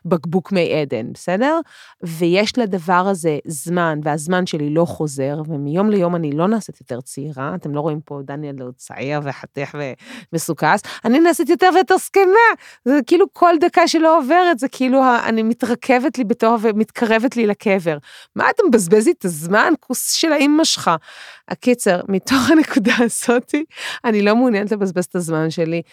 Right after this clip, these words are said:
ואתה, אם אתה רוצה לבזבז את הזמן שלך בגירות ביצים, וואלה, סבבה, שיהיה לך מה זה בכיף, יצא הערסית בי,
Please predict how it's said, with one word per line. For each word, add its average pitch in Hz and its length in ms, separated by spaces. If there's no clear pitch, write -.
ואתה, 175 340
אם 339 80
אתה 269 120
רוצה 247 200
לבזבז 214 320
את - 100
הזמן 196 280
שלך 202 200
בגירות 160 440
ביצים, 156 440
וואלה, 381 320
סבבה, 262 580
שיהיה 247 180
לך 254 220
מה 196 300
זה 202 120
בכיף, 214 460
יצא 185 220
הערסית 208 560
בי, 330 200